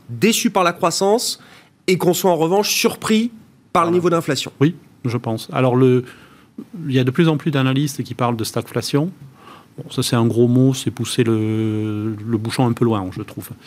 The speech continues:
Speaker 2: Mais dans l'esprit, avoir, alors une fois de plus, pas de la stagflation, parce que c'est, euh, vraiment pousser le bouchon trop loin. Enfin, il faut jamais dire jamais, mais, euh, c'est, à mon avis, c'est pas le scénario central. Mais avoir l'année prochaine, tout d'un coup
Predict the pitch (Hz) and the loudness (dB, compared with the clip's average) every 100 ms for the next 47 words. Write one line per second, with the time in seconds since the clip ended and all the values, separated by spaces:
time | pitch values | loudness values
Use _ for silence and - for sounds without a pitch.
0 | - - - 120 117 120 131 143 147 139 | -20 -20 -4 0 0 0 0 2 2 0
1 | - 165 170 202 233 - 120 117 131 131 | -6 -2 0 -2 -6 -4 -4 0 0 2
2 | 131 - - - 104 123 117 131 117 131 | 0 -4 -12 -8 -6 -4 -2 -2 -2 -4
3 | - - 143 131 123 123 - 123 - 131 | -4 -2 -2 -2 -4 -8 -4 -4 -2 -2
4 | 120 113 - - 110 107 104 110 110 107 | -2 -8 -12 -10 -8 -6 -6 -8 -8 -4
5 | 107 113 117 - 110 110 117 - 127 147 | -4 -4 -6 -6 -4 -4 -6 -2 -4 -4
6 | - 98 - 104 113 135 135 160 131 95 | -8 -12 -8 -6 0 0 0 -2 -4 -8
7 | 101 - - - - 139 - - 117 120 | -14 -14 -16 -18 -18 -18 -14 -8 -2 0
8 | 123 135 - - 120 113 104 117 110 107 | 0 0 -4 -4 -2 -2 -2 -2 -2 -4
9 | - 104 - 165 175 - - - _ - | -6 -8 -6 -6 -8 -16 -20 -20 _ -20
10 | - - 120 120 127 143 143 135 123 135 | -14 -4 -2 0 2 2 0 0 2 2
11 | 131 135 - 139 139 139 123 101 104 _ | 2 -2 -2 0 0 0 -2 -6 -10 _
12 | - 131 127 123 127 139 139 | -10 -2 0 0 0 0 2